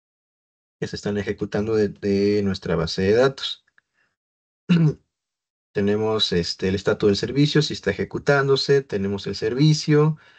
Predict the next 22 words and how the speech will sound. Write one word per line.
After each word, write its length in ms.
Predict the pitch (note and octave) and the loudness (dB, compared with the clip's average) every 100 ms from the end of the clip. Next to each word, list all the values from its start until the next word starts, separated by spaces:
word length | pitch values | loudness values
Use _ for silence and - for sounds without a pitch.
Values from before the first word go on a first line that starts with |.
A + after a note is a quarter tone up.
| - _ | -20 _
los 180 | - - | -10 -10
puertos, 840 | - C3+ C#3+ C#3 D3 D3 D3+ - _ _ _ | 2 4 4 4 2 2 0 -12 _ _ _
uso 220 | - - | -10 -4
de 40 | G2+ | -4
C 140 | G2+ | -4
P 160 | - A2 | -4 -4
U, 220 | C3 D3 | 0 0
uso 240 | D3 A#2 | -2 -2
de 80 | G#2 | -2
memoria. 600 | G#2 B2+ D3+ D3+ D3+ E3+ - _ _ _ _ _ _ _ _ _ _ _ _ _ _ _ | -2 0 2 2 2 0 -6 _ _ _ _ _ _ _ _ _ _ _ _ _ _ _
Y 140 | B2+ | -6
como 240 | B2+ C3+ C3 | 0 0 2
tal, 160 | C3 | 2
desde 180 | C3+ B2+ | 4 2
aquí 160 | A#2 C3 | 0 -6
también 380 | - G#2 G#2+ G#2+ | -6 -4 -4 -8
estos 240 | - A#2 | -8 -6
servicios 360 | A#2 A2+ C3 B2 | -6 -2 -2 -2
pueden 340 | G2 G2 G2+ | -2 0 0
llegar 300 | G2 F2+ F#2 | -2 -2 -2
a, 480 | F#2+ F#2 F#2 F2+ - | 0 0 -2 -4 -8
eh, 420 | - F2+ E2 E2 | -8 -4 -4 -6